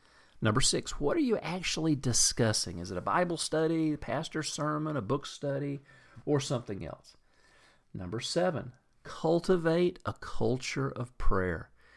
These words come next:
Let's get into the habit of praying for each other. Number eight, don't go too long. Set clear start and stop times. Number nine, offer regular events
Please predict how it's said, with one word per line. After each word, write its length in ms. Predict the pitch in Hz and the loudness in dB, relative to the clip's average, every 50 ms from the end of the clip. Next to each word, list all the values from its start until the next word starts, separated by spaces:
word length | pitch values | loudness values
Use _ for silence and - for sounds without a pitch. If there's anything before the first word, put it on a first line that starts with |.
| - - _ _ _ _ _ _ - | -20 -20 _ _ _ _ _ _ -6
Let's 220 | - 113 107 - - | -4 -4 -2 -2 -6
get 240 | 127 117 131 139 | -2 4 4 4
into 200 | 156 170 170 170 | 6 4 2 2
the 100 | 175 180 | 0 0
habit 400 | 151 131 127 113 110 110 120 117 | 0 0 0 0 0 0 -2 -4
of 180 | - - - - | -6 -6 -10 -10
praying 520 | - - 120 110 117 120 123 127 123 120 | -8 -6 -4 -4 -2 -2 -2 -4 -4 -6
for 280 | 113 - - 107 107 101 | -8 -8 -8 -6 -4 -4
each 240 | 113 110 104 - - | -6 -8 -8 -8 -6
other. 360 | 95 90 87 - - - 131 - _ _ _ _ - - _ _ _ _ _ _ _ _ _ _ - | -4 -4 -4 -4 -6 -12 -16 -20 _ _ _ _ -20 -20 _ _ _ _ _ _ _ _ _ _ -6
Number 280 | 107 104 107 120 143 | -4 2 6 6 8
eight, 280 | 165 170 135 - - - - - - - - 123 | 8 6 6 4 -2 -8 -20 -18 -18 -16 -12 0
don't 420 | - 139 139 156 180 - - 131 | 4 6 8 8 6 4 0 0
go 240 | 113 131 135 147 147 | 2 4 6 6 4
too 340 | 139 - - - 127 131 131 | 2 0 2 4 4 4 4
long. 460 | 117 110 110 104 90 80 - 117 113 - _ _ _ | 2 2 2 0 0 -2 -4 -8 -12 -14 _ _ _
Set 840 | - - - - - - - - 143 143 160 170 180 - - - - - - - | -10 -4 -2 0 2 2 2 4 6 6 6 4 2 0 -6 -10 -12 -12 -16 -16
clear 500 | - - - - 131 135 143 147 151 151 147 | -16 -16 -8 -4 0 2 2 2 2 2 0
start 600 | - - - - - 117 117 117 127 131 - - | 0 0 -2 -2 -2 0 0 2 0 0 -2 -4
and 240 | 117 117 113 113 - | -6 -6 -6 -6 -8
stop 420 | - - - 87 85 90 - - | -10 -10 -8 -6 -6 -6 -6 -8
times. 460 | - - 82 - - - - - - _ _ _ _ _ _ - - - - - - | -12 -10 -10 -10 -10 -14 -18 -20 -20 _ _ _ _ _ _ -20 -20 -20 -20 -8 -4
Number 240 | 104 104 95 107 127 | -2 0 2 4 4
nine, 400 | 160 190 214 214 196 139 - - - - - - - - - - | 6 6 6 6 6 4 2 0 -8 -18 -20 -20 -20 -20 -16 -4
offer 540 | - - 185 269 302 302 - 320 277 240 196 | 2 4 6 8 6 6 4 -4 0 2 2
regular 680 | 147 135 139 175 220 196 180 - 240 233 226 226 240 233 | 4 6 6 4 4 2 -2 -4 -4 -2 2 2 2 2
events 960 | - 214 196 180 156 127 120 107 101 113 - - - - - - - - - | 0 -2 -4 -4 -4 -4 -2 -2 -2 -2 -4 -6 -8 -8 -8 -8 -8 -10 -14